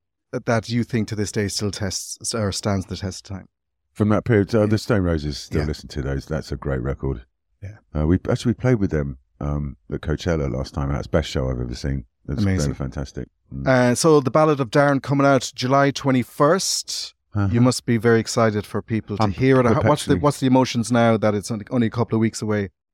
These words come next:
Speaker 1: before it's
Speaker 2: Yeah, it's,
Speaker 1: released
Speaker 2: it's
Speaker 1: into the
Speaker 2: wha-,
Speaker 1: world?
Speaker 2: what's really wonderful is that, is that people have been singing The Narcissist at, at the shows. And actually, my, my twelve-year-old daughter was singing it in the kitchen the
Speaker 1: Yeah.
Speaker 2: other day. I was, that was, <laughs> that was another little tearjerker moment. It's like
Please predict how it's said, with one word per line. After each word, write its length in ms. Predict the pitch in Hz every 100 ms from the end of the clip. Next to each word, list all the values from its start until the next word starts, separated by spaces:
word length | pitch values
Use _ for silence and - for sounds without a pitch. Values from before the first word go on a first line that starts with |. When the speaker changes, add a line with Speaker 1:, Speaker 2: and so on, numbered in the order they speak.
| _ _ -
Speaker 1:
before 260 | 107 113 110
it's 80 |
Speaker 2:
Yeah, 60 | 160
it's, 100 | 131
Speaker 1:
released 120 | 113
Speaker 2:
it's 60 | 139
Speaker 1:
into 160 | 101 101
the 80 | 165
Speaker 2:
wha-, 80 |
Speaker 1:
world? 140 | 185 196
Speaker 2:
what's 240 | 185 -
really 220 | 156 147 117
wonderful 460 | 123 117 - 85
is 160 | 85 -
that, 180 | 90 -
is 220 | 87 -
that 180 | 90 -
people 220 | 101 85
have 80 | 85
been 120 | 82
singing 340 | 76 95 92 78
The 60 | 76
Narcissist 600 | 82 82 73 76 - 73
at, 120 | -
at 120 | -
the 60 | -
shows. 320 | - 85 78
And 100 | 98 87
actually, 300 | 110 - 127
my, 140 | 117 -
my 140 | 107
twelve-year-old 520 | 104 131 120 101 87 85
daughter 300 | 107 104 82
was 100 | 71
singing 260 | 69 67
it 60 | 57
in 60 | 73
the 60 |
kitchen 380 | - - - 73
the 60 | -
Speaker 1:
Yeah. 60 |
Speaker 2:
other 120 | 64
day. 260 | 67 62 58
I 40 | 62
was, 120 | -
that 140 | 87
was, 240 | 95 82 98
<laughs> 20 |
that 120 | 107
was 140 | 147 117
another 280 | 120 120 -
little 180 | 131 117
tearjerker 680 | - 107 92 104 92 - 101
moment. 400 | 92 82 78 80
It's 120 | -
like 140 | 104